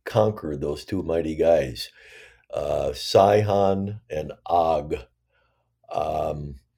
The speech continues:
little bit of history there too, if, if we got time.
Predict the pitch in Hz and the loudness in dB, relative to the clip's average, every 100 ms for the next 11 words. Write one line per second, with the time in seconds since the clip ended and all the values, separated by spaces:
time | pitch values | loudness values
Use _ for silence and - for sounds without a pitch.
0 | _ _ _ _ _ _ _ _ _ _ | _ _ _ _ _ _ _ _ _ _
1 | _ _ - 110 117 151 151 151 143 151 | _ _ -6 -2 2 8 8 8 6 8
2 | 143 143 151 - 151 147 156 160 143 160 | 8 6 4 0 2 8 8 6 0 0
3 | 190 135 98 98 - 98 95 98 - 101 | 0 -4 -6 -8 -2 2 4 2 2 2
4 | 104 135 | 4 2